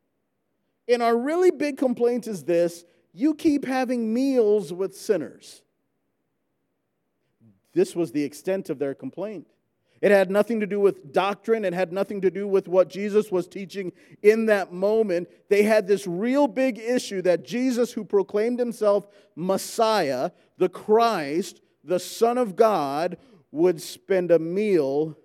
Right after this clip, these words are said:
with sinners. In many ways, Jesus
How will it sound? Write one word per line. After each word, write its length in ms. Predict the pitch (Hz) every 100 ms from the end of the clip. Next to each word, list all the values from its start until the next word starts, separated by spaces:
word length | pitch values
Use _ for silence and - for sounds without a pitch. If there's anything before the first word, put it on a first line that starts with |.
| _ _ _ _ _ _ -
with 200 | 127 127
sinners. 600 | - 147 95 - - _ _ _ _ _ _ _ _ _ _ _ _ _ _ _ _ _ _ 147
In 140 | 165
many 180 | 185 196
ways, 220 | 175 165
Jesus 400 | 185 165 170